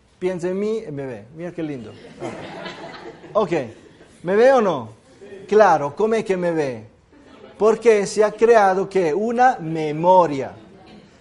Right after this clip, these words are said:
¿Qué es esta memoria? ¿Cómo es posible que usted me puede ver aun cuando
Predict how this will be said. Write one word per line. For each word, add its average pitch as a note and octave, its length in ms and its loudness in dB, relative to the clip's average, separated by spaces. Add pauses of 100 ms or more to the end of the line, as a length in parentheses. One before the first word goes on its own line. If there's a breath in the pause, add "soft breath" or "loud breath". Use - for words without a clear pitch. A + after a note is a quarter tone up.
(100)
¿Qué A3 120 4
es A3 100 2
esta G#3 260 0
memoria? C#3 580 -4 (880 soft breath)
¿Cómo A#3 240 2
es B3+ 100 2
posible A3 720 0
que G#3 80 -4
usted G#3 280 -2
me F#3 100 -2
puede G3+ 320 4
ver F#3+ 400 0
aun G3+ 300 0
cuando F#3 500 -2